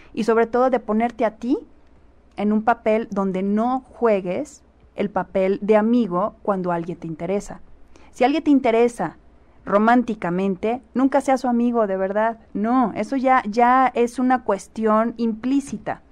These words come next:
Puede ser amigo y puede ser compañero y pareja y todo.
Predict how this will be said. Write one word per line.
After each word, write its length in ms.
Puede 240
ser 280
amigo 520
y 40
puede 220
ser 160
compañero 600
y 40
pareja 460
y 40
todo. 300